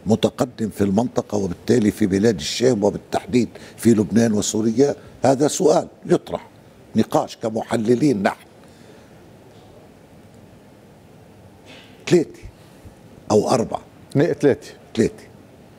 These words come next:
Speaker 1: هل فرنسا ستستمر في تزويد سلاح الجيش اللبناني وفقاً للمكرمة المثمنة من قبلنا،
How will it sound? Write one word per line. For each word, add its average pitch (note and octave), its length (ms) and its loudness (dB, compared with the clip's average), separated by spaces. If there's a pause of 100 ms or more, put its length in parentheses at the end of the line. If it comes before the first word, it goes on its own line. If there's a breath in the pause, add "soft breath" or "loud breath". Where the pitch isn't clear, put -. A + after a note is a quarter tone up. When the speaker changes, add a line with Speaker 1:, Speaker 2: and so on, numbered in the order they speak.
(920)
Speaker 1:
هل A#3 200 0
فرنسا F#3+ 540 -2
ستستمر C3+ 760 -2
في - 180 0
تزويد A#2+ 460 2
سلاح C3 400 0
الجيش A2+ 400 0
اللبناني A#2 480 0
وفقاً A#2+ 460 0 (400 loud breath)
للمكرمة C#3 760 0
المثمنة C3+ 840 -2
من F#2 140 -4 (140)
قبلنا، - 500 -4